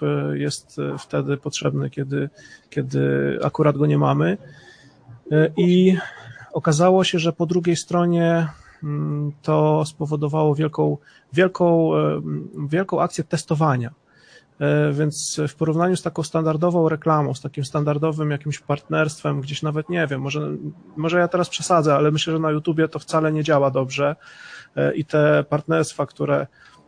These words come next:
e, youtuberzy zawierają, pewnie jakiegoś szczególnego odzewu nie powodują. U nas to spowodowało zasypanie po prostu skrzynki.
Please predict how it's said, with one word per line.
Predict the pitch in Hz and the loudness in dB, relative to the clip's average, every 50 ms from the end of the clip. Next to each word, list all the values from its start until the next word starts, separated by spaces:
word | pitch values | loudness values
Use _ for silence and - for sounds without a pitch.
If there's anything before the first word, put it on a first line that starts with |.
| _ - - | _ -8 -4
e, | 143 143 143 143 139 139 139 - 139 147 143 139 - 147 143 127 - - 151 | -2 -2 0 0 -2 -2 -2 -2 -2 -2 -4 -4 -6 -8 -10 -10 -8 -4 0
youtuberzy | 151 160 156 160 151 160 170 160 151 151 | 0 0 2 2 2 2 2 2 2 2
zawierają, | 139 151 147 139 151 147 156 151 147 147 147 147 147 143 143 143 147 151 - _ | 0 0 0 0 2 2 4 4 4 4 4 4 4 2 2 0 -2 -6 -6 _
pewnie | - 165 151 160 156 151 | -2 0 0 2 2 2
jakiegoś | 147 147 143 - - 151 143 147 139 | 0 0 0 -2 -6 -6 -4 -4 -2
szczególnego | - - - - - 151 139 147 151 151 151 151 131 147 143 143 | -2 -2 -2 -2 -2 0 0 2 2 2 2 2 2 2 0 0
odzewu | 139 131 139 151 147 135 139 143 | 0 -2 -2 0 0 0 0 -2
nie | 143 139 139 | -2 -4 -4
powodują. | 131 - 139 135 147 143 135 135 131 131 131 123 | -6 -6 -8 -6 -6 -6 -6 -4 -4 -4 -4 -4
U | - 156 165 | -2 0 0
nas | 175 170 156 - | 2 0 0 -2
to | - 147 | -8 -14
spowodowało | - - - 151 147 156 147 151 147 143 156 156 156 151 147 147 147 147 147 - 143 143 143 143 | -14 -14 -12 -8 -4 -4 -2 -2 0 2 2 4 4 4 4 4 4 2 0 -2 -4 -6 -4 -2
zasypanie | 151 147 - 165 - - 170 165 165 | -2 -2 -2 0 0 2 2 2 2
po | - _ | 0 _
prostu | - - 156 - - 147 | -8 -10 -10 -10 -10 -12
skrzynki. | - - - - 180 160 143 131 - 131 131 135 | -10 -6 -2 0 2 2 0 0 -4 -6 -8 -8